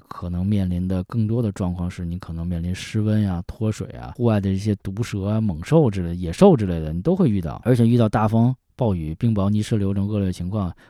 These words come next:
还有你道不熟，你会出现迷路的情况，这些事情都会发生的。之前就读过一本书叫《天生就会跑》，那个作者在墨西哥的通峡谷跑步，跑到最后可能就会出现幻觉、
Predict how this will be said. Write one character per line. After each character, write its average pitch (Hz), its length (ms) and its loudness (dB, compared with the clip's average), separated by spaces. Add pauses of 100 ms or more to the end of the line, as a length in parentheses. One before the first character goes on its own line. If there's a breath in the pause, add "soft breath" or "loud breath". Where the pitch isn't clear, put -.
还 107 120 -2
有 113 80 4
你 107 120 2
道 113 180 2
不 101 100 -2
熟， 95 320 -2 (300 soft breath)
你 101 100 -6
会 98 140 -2
出 113 180 -4
现 104 140 2
迷 92 160 -2
路 127 160 2
的 92 80 -2
情 80 180 -10
况， 82 220 -6
这 131 140 -2
些 131 320 0 (240)
事 - 200 -6
情 98 140 -2
都 139 160 2
会 131 100 2
发 85 180 -2
生 85 200 -6
的。 78 220 -12
之 160 180 2
前 104 260 0
就 127 80 2
读 101 140 -6
过 117 160 0
一 110 100 -2
本 87 160 -6
书 117 320 -2
叫 95 360 -4
《天 113 180 -2
生 113 160 0
就 113 140 -2
会 104 160 -2
跑》， - 340 -14
那 95 100 -4
个 101 80 -4
作 110 220 -2
者 101 260 -10
在 92 340 -6 (320 loud breath)
墨 120 160 2
西 113 200 -2
哥 117 160 2
的 98 480 0
通 - 180 -4
峡 113 200 0
谷 76 380 -6
跑 85 180 -8
步， 95 220 -2
跑 92 220 -4
到 107 140 2
最 113 160 4
后 107 160 2
可 98 160 -6
能 90 160 0
就 101 140 2
会 101 120 0
出 110 160 -6
现 101 160 0
幻 98 380 2
觉、 76 320 -6